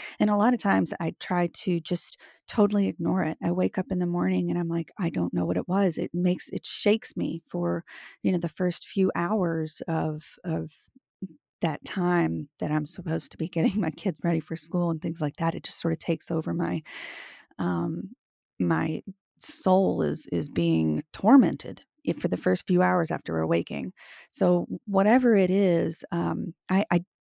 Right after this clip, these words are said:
I almost forget about it after a while. And, and this is why the first time we spoke, it, it didn't really come out. But I cannot get out of that situation. I can't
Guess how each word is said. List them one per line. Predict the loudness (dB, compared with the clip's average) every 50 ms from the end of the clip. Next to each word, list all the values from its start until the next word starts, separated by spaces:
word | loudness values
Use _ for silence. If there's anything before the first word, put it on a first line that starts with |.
| _ -2
I | 0 2 4 8
almost | 8 8 8 8 6 4 0
forget | -4 -2 2 2 4 6
about | 6 4 2 0 -2 -4
it | -6 -8 -10 _ _ _ _ _ _ _ _ -2
after | 0 0 0 -2 -4 -2 -2
a | 0
while. | 0 0 0 0 0 0 -2 -4 -6 -10 _ -20 -20 -20 -20 -20 -6 0
And, | 2 4 6 6 4 4 2 2
and | 2 2
this | 2 0
is | -2 -2 -2
why | -2 -2 -2
the | -2
first | -2 -2 -2 -2 -2 -4
time | -4 -4 -4 -2
we | -4 -4 -6
spoke, | -8 -10 -14 _ _ _ _ -4 -2 -2 -2 -2 -4 -8 -8
it, | -6 -6 -6 -6 -6
it | -8 -6 -4
didn't | -6 -4 -4 -4 -4
really | -4 -4 -4 -6 -8
come | -8 -8 -6 -4 -2
out. | -2 -2 -2 -4 -6 -10 _ _ -6
But | -4 -2 -2 -4 -6 _ -18 -20 -20 -20 -20 -20 -20 _ _ _ _ _ _ _ _ _ -2
I | -2 0 2 2 2 4 4 2 2 -2 -6 -10 _
cannot | -8 -4 -2 0 0 0 0 0 2 2 0 0 -2 -8 -20 -20 _ _ _ _ _
get | 0 2 2 2 0 -2 -8 -16 -20 _ _ _ -6
out | -4 -2 0 -2
of | -2 -4
that | -6 -8 -8 -8
situation. | -8 -6 -6 -6 -4 -4 -4 -4 -4 -6 -6 -4 -4 -4 -4 -6 -8 -8
I | -8 -10
can't | -10 -10 -6 -2 0 2 2 2 0